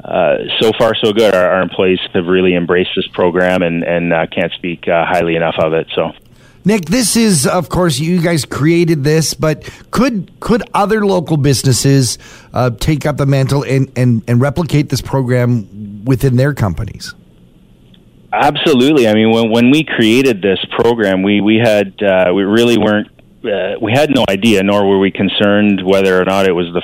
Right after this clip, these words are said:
Speaker 1: first or, or, or, um, you know, uh,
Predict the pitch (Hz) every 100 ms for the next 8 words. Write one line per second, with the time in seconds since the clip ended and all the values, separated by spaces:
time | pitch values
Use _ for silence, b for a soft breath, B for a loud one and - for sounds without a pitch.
0 | - 104 104 - 92 87 87 80 B B
1 | B B 90 90 87 87 87 92 90 87
2 | 90 - 92 87 82 82 85 82 95 85
3 | 85 98 - - - 69 76 73 65